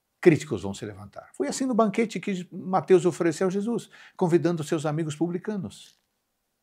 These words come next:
Jesus é maior que nossas habilidades e qualidades. Vale a pena obedecê-lo como os discípulos pescadores fizeram. O paralítico teve amigos que o levaram até Jesus e Mateus levou Jesus aos seus amigos.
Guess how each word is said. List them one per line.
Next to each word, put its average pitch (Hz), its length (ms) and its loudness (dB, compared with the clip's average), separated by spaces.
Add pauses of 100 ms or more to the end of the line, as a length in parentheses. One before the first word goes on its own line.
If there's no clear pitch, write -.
(260)
Jesus 131 360 -4
é 160 40 -4
maior 117 300 -6
que 104 140 -10
nossas - 340 -12
habilidades 107 640 -6
e 131 60 -12
qualidades. - 640 -12 (440)
Vale 180 280 0
a 143 40 -2
pena 180 240 4
obedecê-lo 120 540 -2
como 117 220 -6
os 104 40 -6
discípulos 208 440 -6
pescadores 185 560 -6
fizeram. 196 420 -10 (920)
O - 60 -16
paralítico 117 520 -2
teve 135 200 -2
amigos 123 380 0
que 143 100 -6
o 123 40 0
levaram 123 340 2
até 113 160 -4
Jesus 101 400 -2 (220)
e 160 60 0
Mateus 143 360 4
levou 127 220 2
Jesus 110 340 0
aos 107 160 -2
seus 98 200 -2
amigos. 92 520 -14